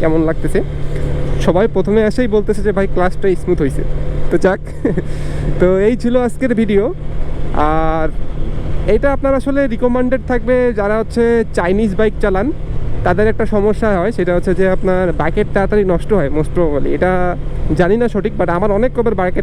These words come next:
নষ্ট হইছে। মানে চাইনিজ বাইকিংয়ে ব্রেকিংয়ের যে মাস্টার সিলিন্ডারগুলো থাকে এগুলো একটু প্রবলেম দেয়। যেমন ওই যে তারোজুকির একটা ভিডিও করছিলাম, ওইটার মাস্টার সিলিন্ডার না, মাস্টার সিলিন্ডারের যে বাকেটটা থাকে,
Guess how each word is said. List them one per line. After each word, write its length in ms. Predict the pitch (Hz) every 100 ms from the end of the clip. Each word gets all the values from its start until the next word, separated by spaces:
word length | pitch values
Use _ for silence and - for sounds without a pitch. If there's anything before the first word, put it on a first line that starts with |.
| -
নষ্ট 220 | 170 -
হইছে। 240 | 151 135 143 - - - - - - 143
মানে 260 | 139 139 139 143
চাইনিজ 380 | 170 196 202
বাইকিংয়ে 480 | 196 190 208 214 214
ব্রেকিংয়ের 540 | 175 180 208 208 202 175
যে 120 | 180 143
মাস্টার 360 | - 156 - 220
সিলিন্ডারগুলো 600 | - 190 190 196 190 185
থাকে 280 | 175 156 175
এগুলো 180 | 151
একটু 420 | 160 147 175 170 160 - -
প্রবলেম 420 | 156 165 170 147
দেয়। 220 | 139 123 - - -
যেমন 200 | 156 156
ওই 60 | 165
যে 80 | 180
তারোজুকির 460 | 175 175 180 185
একটা 140 | 180 151
ভিডিও 240 | 165 180
করছিলাম, 400 | 175 - 180 214 - - - -
ওইটার 240 | 160 202 202
মাস্টার 280 | 190 -
সিলিন্ডার 460 | 214 202 208 202 208
না, 120 | 202 202 196 147 143
মাস্টার 300 | 151 180 196
সিলিন্ডারের 380 | 202 196 185 185
যে 60 |
বাকেটটা 380 | 170 147 196 208
থাকে, 200 | 185 196